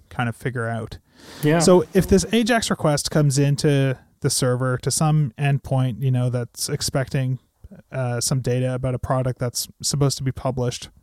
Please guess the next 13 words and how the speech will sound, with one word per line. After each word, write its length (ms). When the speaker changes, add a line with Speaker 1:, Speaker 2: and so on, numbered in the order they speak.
Speaker 1:
what's 260
kinda, 260
like, 240
the 100
first 380
thing 180
that 140
happens 720
in, 220
like, 280
the 120
controller? 760
Like, 280